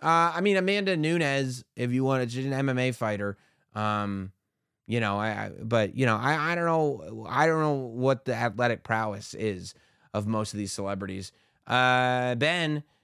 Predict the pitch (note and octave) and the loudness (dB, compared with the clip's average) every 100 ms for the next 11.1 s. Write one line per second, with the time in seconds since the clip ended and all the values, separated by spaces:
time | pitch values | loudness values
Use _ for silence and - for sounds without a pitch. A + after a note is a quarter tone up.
0 | _ _ - C#3 C3 B2+ A#2 - B2 A#2+ | _ _ -2 2 4 2 -2 -2 2 2
1 | A#2 G#2 A#2 - - B3+ G#3+ G#3+ B2+ G#2 | 0 -2 -6 -2 2 2 2 2 0 0
2 | G2+ F#2+ G2 F#2+ G2+ F#2+ C3 C#3 G2 G#2+ | -2 -2 -4 -4 -4 -2 -4 -4 0 0
3 | G2+ F2 - _ _ _ _ A#2+ A#2+ A#2 | 0 -10 -18 _ _ _ _ 2 4 2
4 | A#2 - - _ _ D3+ F3 D#3 F3 E3 | 0 -8 -20 _ _ -2 -2 0 0 2
5 | E3 D#3 C3+ C3+ D3+ D3+ B2 C#3 C#3 - | 0 0 0 2 2 2 2 2 2 0
6 | A#2+ A2 G#2 - _ _ C#3 C#3+ B2+ C#3+ | -2 -2 -4 -12 _ _ 2 2 2 0
7 | C3+ C3 A#2 C#3+ C3 A#2 G#2+ G#2+ G#2 G2+ | 0 -2 0 0 0 0 0 0 0 -2
8 | - _ _ _ A#2 A#2 A2 B2+ A#2+ C3+ | -6 _ _ _ 0 2 4 4 4 2
9 | B2 - D#3 C#3+ D3+ B2 C3 C#3 - A2+ | 0 2 2 4 4 6 4 4 2 2
10 | A#2 C3+ B2 A#2 A2 A#2 G2+ A2+ G#2+ - | 4 2 2 0 0 0 0 -2 -2 -4
11 | G2 | -8